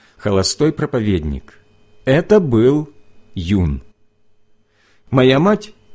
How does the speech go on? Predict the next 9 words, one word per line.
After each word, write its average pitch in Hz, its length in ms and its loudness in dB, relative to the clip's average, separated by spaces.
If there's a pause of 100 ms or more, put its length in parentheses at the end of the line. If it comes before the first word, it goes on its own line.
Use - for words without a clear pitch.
встретилась 123 760 2
с - 60 -2
матерью 131 520 0
Юна, 208 460 2 (180)
и 147 120 2
они 202 200 4
договорились 147 920 2
о 120 100 -6
свадьбе. 78 680 -4